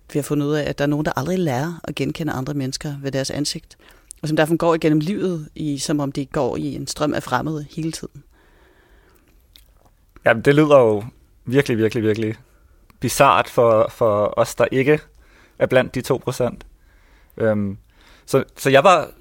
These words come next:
Speaker 2: jeg er selv uddannet psykolog, og jeg var bekendt med, med hjerneskade, øh, årsagen.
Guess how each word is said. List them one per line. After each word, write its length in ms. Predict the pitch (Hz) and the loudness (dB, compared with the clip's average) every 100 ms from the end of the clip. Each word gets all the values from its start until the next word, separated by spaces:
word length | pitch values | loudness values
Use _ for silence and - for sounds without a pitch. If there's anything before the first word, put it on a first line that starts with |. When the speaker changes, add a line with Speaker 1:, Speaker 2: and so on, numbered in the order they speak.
| - _ _ - | -20 _ _ 2
Speaker 2:
jeg 120 | 139 | 2
er 40 | |
selv 240 | 135 175 147 | 4 2 4
uddannet 320 | 147 139 117 | 4 4 2
psykolog, 360 | - 123 127 | -2 0 0
og 80 | 98 | 4
jeg 120 | 110 | 4
var 140 | 131 135 | 6 4
bekendt 460 | - - - 143 | 2 0 0 0
med, 280 | 151 131 120 131 - | 0 2 0 -2 -4
med 260 | 123 113 | 0 2
hjerneskade, 760 | 110 107 113 143 - 113 98 95 117 _ - | 2 2 2 0 0 2 2 0 -6 _ -4
øh, 240 | 104 104 95 - - - | 0 0 -2 -6 -12 -4
årsagen. 520 | 113 - 120 101 | -4 -4 -6 -6